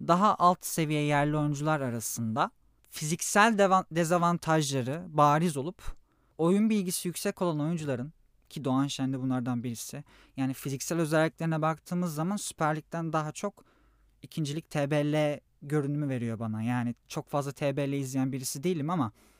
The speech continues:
izlediğim maçlarda gördüğüm oyuncu profiline daha uygun Doğan Şen'le. Ama Süper Lig'de katkı verebilen bir oyuncu. Daha alt seviye yerli kısmında olabilir ama şuna dikkat çekmek istiyorum. Bu daha alt seviye yerli dediğimiz klasmanda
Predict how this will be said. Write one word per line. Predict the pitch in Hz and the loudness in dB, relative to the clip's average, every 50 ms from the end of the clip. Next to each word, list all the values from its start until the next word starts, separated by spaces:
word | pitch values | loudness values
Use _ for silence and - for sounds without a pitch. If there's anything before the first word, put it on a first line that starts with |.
| _ _ _ _ | _ _ _ _
izlediğim | - 143 135 147 147 143 160 160 | -10 -6 -4 -4 -2 -2 -2 -2
maçlarda | 160 156 147 - - - 151 139 139 143 | -2 -2 -4 -4 -4 -4 -4 -2 -2 -4
gördüğüm | 139 131 143 139 143 143 139 143 143 139 | -4 -4 -2 -2 -2 -4 -4 -4 -2 -2
oyuncu | 139 143 143 165 | -2 -2 -4 -6
profiline | - - - 143 131 - - 147 147 160 190 208 185 - | -8 -8 -10 -10 -10 -8 -8 -8 -4 -4 -4 -4 0 0
daha | 151 147 160 160 | 0 0 0 -2
uygun | 139 127 117 127 117 113 | -4 -4 -4 -4 -4 -4
Doğan | 117 117 113 113 | -4 -4 -4 -6
Şen'le. | 113 - - 117 110 110 123 160 196 262 - _ - - - _ _ _ _ _ | -6 -6 -8 -6 -6 -6 -6 -6 -8 -10 -12 _ -20 -20 -20 _ _ _ _ _
Ama | - 170 175 202 | -2 0 0 0
Süper | 214 - - - - 214 190 185 180 | -2 -4 -4 2 6 6 8 6 6
Lig'de | 170 165 - - 165 | 2 -2 -6 -10 -6
katkı | - 180 165 - - 180 170 | -4 -4 -4 -4 -4 -2 0
verebilen | 175 170 170 165 170 170 170 175 180 147 | 2 2 2 2 2 0 0 0 0 0
bir | 143 | 0
oyuncu. | 131 127 120 120 127 151 202 240 294 - _ _ _ _ _ _ _ _ _ _ | 0 0 0 -2 -2 -4 -6 -6 -6 -10 _ _ _ _ _ _ _ _ _ _
Daha | - 170 175 214 196 | 0 2 4 4 6
alt | 220 220 208 | 4 4 2
seviye | - - - 220 208 214 208 | 2 0 2 4 4 6 6
yerli | 202 196 185 190 190 196 196 202 202 196 196 190 - - _ _ _ _ _ _ _ _ _ _ _ _ | 8 8 8 8 8 8 6 4 4 4 4 2 0 -6 _ _ _ _ _ _ _ _ _ _ _ _
kısmında | - - 180 - - 180 175 180 202 240 | -6 -6 -4 -2 0 0 2 4 6 6
olabilir | 247 220 196 196 180 190 180 156 143 - - - - | 8 8 8 6 6 4 2 0 -2 -4 -8 -2 0
ama | 180 208 208 226 254 285 - - _ - - - _ _ _ _ | 4 6 6 6 6 4 2 -6 _ -20 -20 -20 _ _ _ _
şuna | - - - - 202 226 | -10 -8 -2 2 2 2
dikkat | 240 226 - - 170 160 - | 2 2 2 0 -2 -2 -2
çekmek | - - - 147 147 135 - | -6 -8 -6 -6 -6 -6 -6
istiyorum. | - - - - 156 170 208 220 - - | -8 -8 -6 -4 -4 -4 -4 -6 -8 -8
Bu | 156 151 160 151 | -4 -4 -2 0
daha | 143 160 156 202 214 - | 2 2 2 2 2 4
alt | 185 180 175 - | 2 2 0 -2
seviye | - - 180 165 165 175 175 165 | -4 -2 -2 0 0 0 2 2
yerli | 160 156 156 165 175 175 170 | 4 4 4 4 2 0 0
dediğimiz | 165 160 151 156 156 156 160 160 - - | -2 -2 -2 -2 -2 -2 -2 -4 -6 -8
klasmanda | - - 170 156 156 - - - 160 143 135 135 127 143 185 233 277 | -8 -2 0 0 0 0 -2 -2 0 0 0 0 -2 -4 -4 -6 -8